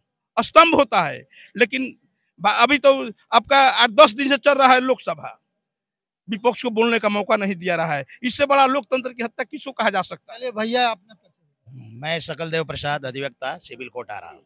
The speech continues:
Speaker 2: क्या कहेंगे, किस नजर से देखते हैं इस केस को?
Speaker 3: देखिए, पत्रकार का मतलब होता है सही खबरों को जनता के बीच में ले जाना। हमारे देश में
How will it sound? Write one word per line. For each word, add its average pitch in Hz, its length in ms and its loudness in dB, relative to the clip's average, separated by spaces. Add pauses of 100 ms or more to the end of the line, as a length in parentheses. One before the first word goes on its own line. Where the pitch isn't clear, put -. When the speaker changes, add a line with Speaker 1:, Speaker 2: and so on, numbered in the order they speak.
(300)
Speaker 2:
क्या 277 180 4
कहेंगे, 220 340 0
किस 254 300 -10
नजर 233 240 -4
से 208 140 -16
देखते 202 300 -14
हैं 190 80 -10
इस 190 140 -16 (100)
केस - 460 -18
को? 143 60 -20
Speaker 3:
देखिए, 95 600 -20 (600)
पत्रकार 165 540 2
का 180 200 -2
मतलब 156 440 -6
होता 123 320 -8
है 151 200 -4
सही 147 360 -8
खबरों 131 440 -12
को 139 260 -12
जनता 117 400 -12
के 110 160 -18
बीच 107 160 -20 (100)
में 101 80 -18
ले 95 180 -18
जाना। 85 320 -20 (1400)
हमारे 156 460 0
देश 175 400 -4
में 190 260 -6